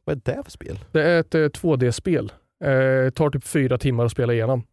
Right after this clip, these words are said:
Speaker 1: Aha.
Speaker 2: Underbart. Musiken är, mm, top notch. Storyn, jag älskar den. Det är så här psykedeliskt utmanande, eh, boss
Speaker 1: Okej.
Speaker 2: fighting, eh, spel med underbar story.
Speaker 1: Mm.
Speaker 2: Eh, man är liksom en samurai som, eh,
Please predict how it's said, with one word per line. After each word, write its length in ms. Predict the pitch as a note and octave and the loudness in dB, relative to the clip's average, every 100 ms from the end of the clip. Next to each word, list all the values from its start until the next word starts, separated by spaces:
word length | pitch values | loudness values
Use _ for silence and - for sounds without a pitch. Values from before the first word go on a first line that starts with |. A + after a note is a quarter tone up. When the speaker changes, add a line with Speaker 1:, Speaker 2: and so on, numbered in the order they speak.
| _ - | _ -4
Speaker 1:
Aha. 260 | G2+ A2 B2+ | -2 -2 0
Speaker 2:
Underbart. 600 | F3+ D#3 B2+ B2 C#3+ A#2 | 2 2 0 2 0 0
Musiken 460 | D3 B2+ C#3+ - C#3 | -4 -2 -2 -2 0
är, 160 | B2 A2+ - | -2 -2 -4
mm, 320 | A3+ F#3 A2 | 0 0 -2
top 360 | G#2 - - D#3 | -4 -2 -2 0
notch. 300 | B2 - D#3+ | -2 -4 -10
Storyn, 280 | - C3 C3 | -2 0 0
jag 40 | D#3 | -2
älskar 280 | B2+ - C3 | -2 -2 -2
den. 100 | B2 | 0
Det 340 | B2+ C3 C#3+ | 0 -2 -4
är 40 | |
så 80 | B2+ | -2
här 80 | C3 | -2
psykedeliskt 640 | - D#3 C#3 C3 C3 - | -2 -2 0 2 0 0
utmanande, 640 | D3 B2+ C3+ A#2+ A#2 A#2 - _ _ _ _ _ _ - C3 | -2 -2 -2 0 -2 -2 -4 _ _ _ _ _ _ -6 -2
eh, 440 | B2 B2 A#2+ A#2+ | 0 2 2 0
boss 280 | B2 B2 G2+ | 0 0 0
Speaker 1:
Okej. 120 | C#3 | -2
Speaker 2:
fighting, 480 | A#2+ - A#2+ A#2+ A#2+ | -2 -2 -2 -2 -2
eh, 300 | A#2+ A#2 B2 | -2 -4 -6
spel 340 | - C3+ B2+ | -6 -2 0
med 140 | B2 - - | -2 -6 -4
underbar 380 | F#3 C#3+ B2 B2 | 0 0 0 0
story. 380 | A2 B2+ B2 D#3+ - _ | 0 0 2 0 -4 _
Speaker 1:
Mm. 200 | G#2 A#2+ - _ _ _ B2+ | -4 -4 -6 _ _ _ -2
Speaker 2:
Eh, 220 | B2 B2 | 0 0
man 200 | C3 B2+ | 0 0
är 100 | A#2+ | 0
liksom 220 | A#2 B2 | -2 -2
en 60 | A2+ | -2
samurai 640 | C3 A#2+ A#2+ B2 B2 A#2+ | -2 0 2 2 2 0
som, 320 | C3 A#2 A#2 | -2 -2 -2
eh, 280 | A#2 A#2 | 0 -2